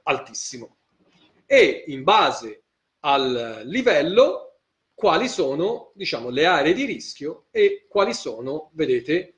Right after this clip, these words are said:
per ogni area di rischio le misure, eh, da verificare.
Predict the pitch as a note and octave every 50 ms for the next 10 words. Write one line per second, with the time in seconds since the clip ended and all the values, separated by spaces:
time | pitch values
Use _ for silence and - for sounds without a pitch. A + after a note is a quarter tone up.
0 | _ _ _ - D3+ D#3 E3 D#3 C#3+ C#3 C3 C3+ E3+ G3+ A#3+ F3 B2 G2+ - -
1 | - - C#3+ C#3 C#3+ D3 - - - B2+ C3+ C#3 C#3 C#3 C3+ - _ _ _ _
2 | _ _ - E3 G#3+ A3 D#3+ B2 B2 A2 G#2 A2 B2 B2+ C#3 C3+ - _ _ _
3 | _ _ _ _ _ _ _ _ _ _ _ _ _ _ _ _ _ _ _ _
4 | _ _ _ - D3 C#3 C3 C3 B2+ B2+ B2 A#2+ A#2+ A#2 A#2 A2+ A2 G#2+ A2 G#2+
5 | G#2 G#2 _ _ _ _ _ _ _ _ _ _ _ _ _ _ _ _ _ _
6 | _ _ _ _ _ _ _ _ _ _ _ _ _ _ _ _ _ _ _ _
7 | _ _ _ _ _ _ - C3 D#3+ D#3+ D#3+ D3+ D3 C#3 B2+ - C3 B2 B2 G#2
8 | G#2 G#2+ A2 - _